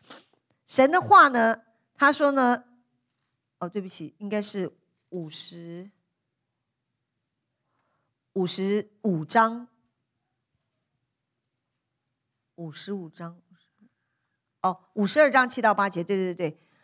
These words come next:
五十二章七到八节，他是说什么？“那报佳音、传平安、报好信、传救恩的，对锡安说，你的神作王了。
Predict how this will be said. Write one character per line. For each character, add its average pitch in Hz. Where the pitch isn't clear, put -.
五 208
十 196
二 311
章 269
七 285
到 254
八 247
节， 180
他 269
是 294
说 277
什 240
么 214
？“那 302
报 349
佳 285
音、 294
传 214
平 202
安、 254
报 311
好 180
信、 226
传 190
救 302
恩 262
的， 220
对 277
锡 220
安 240
说， 240
你 208
的 220
神 208
作 320
王 165
了。 190